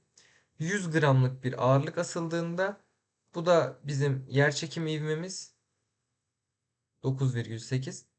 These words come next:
Bir Newton metreyi bir metrelik çubuğun ucuna asılmış yüz gramlık bir kütle gibi düşünebiliriz. Aklımızda kolay kalması için. Burada momentimizin birimi Newton metre, yukarıda yazdığımız gibi.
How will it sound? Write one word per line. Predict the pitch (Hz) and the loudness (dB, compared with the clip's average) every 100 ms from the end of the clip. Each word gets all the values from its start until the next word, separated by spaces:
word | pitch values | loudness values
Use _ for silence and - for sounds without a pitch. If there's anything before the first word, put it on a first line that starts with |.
| _ _ _ _ _ 190 | _ _ _ _ _ -2
Bir | 202 | 0
Newton | 190 147 165 156 | 0 -2 -2 0
metreyi | 165 - 151 175 196 | -2 -4 -4 -4 -4
bir | 208 | -4
metrelik | 175 143 151 139 | -2 -2 -2 -2
çubuğun | 135 143 151 151 | -4 -4 -4 -2
ucuna | 143 143 135 | 0 0 0
asılmış | 131 - 156 185 - | 0 -6 -8 -8 -6
yüz | 240 165 | -4 0
gramlık | 143 127 127 131 - | 2 2 0 -2 -2
bir | 139 135 | -4 -4
kütle | - 160 | -6 -4
gibi | 151 160 165 | -2 -4 -6
düşünebiliriz. | 143 - 151 135 117 104 - | -6 -2 2 2 2 -2 -6
Aklımızda | 120 131 - 123 117 123 - _ _ _ _ | -6 -6 -6 -4 -4 -6 -10 _ _ _ _
kolay | - 123 120 120 | -4 0 0 0
kalması | 123 107 107 - | -2 -2 -6 -10
için. | 113 - 190 - _ _ _ _ _ _ _ _ _ _ _ _ _ _ _ _ _ _ _ | -12 -10 -12 -14 _ _ _ _ _ _ _ _ _ _ _ _ _ _ _ _ _ _ _
Burada | 170 196 202 196 - | -4 2 4 4 2
momentimizin | 160 175 175 175 180 165 185 160 _ _ _ _ _ _ - | 4 4 4 -2 -6 -4 -6 -8 _ _ _ _ _ _ -6
birimi | 139 156 151 151 | -2 0 0 0
Newton | 147 135 151 143 | -2 -2 0 2
metre, | 139 131 120 139 120 | 2 0 -2 -2 -4
yukarıda | 131 117 110 107 | -4 -4 -2 -2
yazdığımız | 104 104 107 107 104 104 | -2 -4 -6 -6 -8 -10
gibi. | 107 110 135 135 | -8 -4 -4 -4